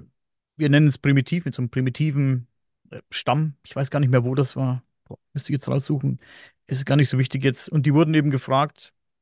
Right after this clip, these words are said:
was ihre größte Sorge ist. Und dann haben die gesagt, ja, dass wir jeden Tag was zu essen haben. <laughs> Und dann war, fand ich schon, das fand ich, ich fand die Antwort, die hat mich richtig,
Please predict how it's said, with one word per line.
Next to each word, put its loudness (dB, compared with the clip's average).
was -2
ihre 4
größte 4
Sorge 2
ist. -8
Und 4
dann 4
haben 6
die 2
gesagt, -2
ja, -2
dass -4
wir 2
jeden 0
Tag 0
was -8
zu -8
essen -2
haben. 0
<laughs> -14
Und -6
dann -14
war, -4
fand -4
ich -4
schon, -4
das -10
fand 0
ich, -10
ich -12
fand 2
die 2
Antwort, 2
die 2
hat -2
mich -2
richtig, -6